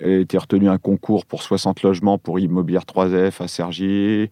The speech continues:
C'était des logements à bâtiments basse consommation. B B C, c'était les premiers à l'époque. On a travaillé avec Franck Boutin Ingénierie, qui était le leader, et cetera. Donc, euh, tout ça, euh, on a vraiment travaillé sur les thématiques qui nous étaient chères. Euh, les logements un peu à la Dubuisson, très tramés, très années soixante-dix, mais avec des grands balcons plein sud.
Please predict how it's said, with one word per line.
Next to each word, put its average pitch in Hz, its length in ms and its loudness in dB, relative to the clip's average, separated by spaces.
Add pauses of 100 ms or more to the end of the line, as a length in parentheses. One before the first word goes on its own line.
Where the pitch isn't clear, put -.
(380)
C'était 92 320 -4
des 90 100 0
logements 90 460 0
à 87 100 2
bâtiments 92 440 0
basse 90 200 -2
consommation. 92 640 -4
B 90 80 0
B 87 140 0
C, 95 180 -4
c'était - 160 -4
les 80 80 -2
premiers 98 420 0
à 92 80 2
l'époque. 101 520 0
On 85 80 -4
a 82 60 -4
travaillé 80 260 -2
avec 82 100 -4
Franck 90 260 -4
Boutin 87 280 -4
Ingénierie, 90 540 -2
qui 90 120 -4
était 85 220 -4
le 80 100 -2
leader, 90 560 0
et 85 80 -8
cetera. 85 480 -6 (400)
Donc, 101 240 -2
euh, 98 200 4 (360)
tout 117 120 0
ça, 135 260 4
euh, 95 200 2
on 101 160 2
a 95 180 2
vraiment 101 280 0
travaillé 107 200 0
sur 104 140 -2
les 101 60 2
thématiques 101 460 0
qui 104 120 0
nous 98 160 0
étaient 98 220 0
chères. 117 380 2
Euh, 90 360 2
les 95 140 2
logements 98 360 2
un 95 80 0
peu 98 140 0
à 95 40 6
la 92 120 4
Dubuisson, 98 720 -2
très - 200 -6
tramés, 101 480 2
très 92 220 0
années 92 200 2
soixante-dix, 98 760 -2
mais 95 100 2
avec 90 220 0
des 90 120 0
grands 104 220 2
balcons 107 380 0
plein 104 220 -2
sud. 127 340 0